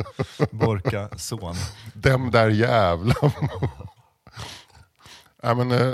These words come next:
Speaker 2: nej, men det, det, det är fan ett risktagande.
Speaker 1: Mm, mm.
Speaker 2: Men,
Speaker 1: Men
Speaker 2: men nu,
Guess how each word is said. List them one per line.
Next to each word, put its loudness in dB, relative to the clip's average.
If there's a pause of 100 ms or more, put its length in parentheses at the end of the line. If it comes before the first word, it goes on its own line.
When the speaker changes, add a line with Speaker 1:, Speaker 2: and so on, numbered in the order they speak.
Speaker 2:
nej, 0
men 0
det, 0
det, 0
det 0
är 4
fan 2
ett -2
risktagande. 0
Speaker 1:
Mm, -4 (100)
mm. -10 (960)
Speaker 2:
Men, 4
Speaker 1:
Men 4
Speaker 2:
men -2
nu, 6